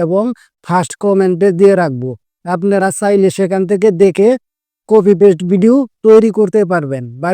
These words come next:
ডুয়েট ভিডিও তৈরি করতে পারবেন। ডুয়েট ভিডিও তৈরি করতে,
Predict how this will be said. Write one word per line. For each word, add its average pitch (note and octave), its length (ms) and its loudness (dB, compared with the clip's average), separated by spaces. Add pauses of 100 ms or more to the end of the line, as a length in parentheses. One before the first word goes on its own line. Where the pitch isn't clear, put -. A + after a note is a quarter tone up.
(100)
ডুয়েট F#3+ 300 4
ভিডিও G3 280 2
তৈরি G3+ 280 4
করতে F#3 220 -2 (100)
পারবেন। C3 280 -8 (280)
ডুয়েট F#3 380 4
ভিডিও G#3 220 -2 (100)
তৈরি G#3 340 2
করতে, G3+ 260 -2